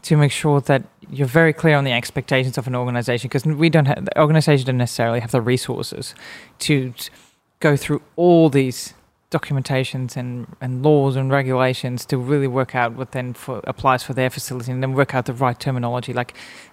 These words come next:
health and safety law. When, okay, so I'm, uh, I,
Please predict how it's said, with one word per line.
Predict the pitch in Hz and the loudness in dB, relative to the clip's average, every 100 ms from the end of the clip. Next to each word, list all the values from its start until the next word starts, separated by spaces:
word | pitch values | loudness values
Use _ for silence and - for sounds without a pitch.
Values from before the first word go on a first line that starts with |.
| - 139 - | -20 -12 -6
health | 120 143 139 | 0 0 0
and | 127 | -6
safety | - 127 - 131 - - - - | -2 -4 -2 -6 -8 -14 -16 -14
law. | 131 139 135 | -10 -6 -4
When, | 131 123 - - - - | -4 -6 -10 -14 -14 -10
okay, | 135 - 131 | -10 -8 -8
so | - 131 123 | -4 -4 -2
I'm, | 123 120 107 | -4 -6 -8
uh, | - - | -12 -12
I, | 113 - | -16 -14